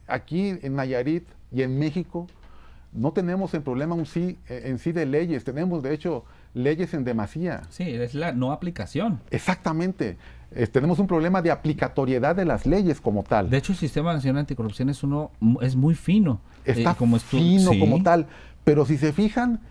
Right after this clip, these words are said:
Speaker 1: está orientado mucho al servicio público.
Speaker 2: Es correcto.
Speaker 1: ¿Verdad? Entonces, pasan todo, eh, todo lo que tenga que ver con corrupción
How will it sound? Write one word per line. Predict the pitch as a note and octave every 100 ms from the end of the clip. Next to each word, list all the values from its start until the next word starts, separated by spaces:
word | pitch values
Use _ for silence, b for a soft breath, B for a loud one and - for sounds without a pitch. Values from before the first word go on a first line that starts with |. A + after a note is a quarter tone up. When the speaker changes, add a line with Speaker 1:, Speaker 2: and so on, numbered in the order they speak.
| B B -
Speaker 1:
está | D#3+ C#3+ F3+
orientado | G#3+ A#3 E3+ D3 F#3 G#3+ F3
mucho | G3+ A3+
al | G#3
servicio | C#3+ C#3 D3+ D#3
público. | G#3 A3+ G3+ G2+
Speaker 2:
Es | -
correcto. | F#2+ F2 E2 - B2 A2+ -
Speaker 1:
¿Verdad? | A#2 F3+ - B B B B
Entonces, | C#3 C3 E3 - B B -
pasan | F#3 F#3+ G3+ G3 - - -
todo, | F3+ F#3 F#3+ F3+ - - -
eh, | A2+ -
todo | E3+ F#3+
lo | D#3+
que | C#3+
tenga | E3+
que | E3
ver | D3 D#3
con | E3+
corrupción | D3 C3+ A2 - C3 G3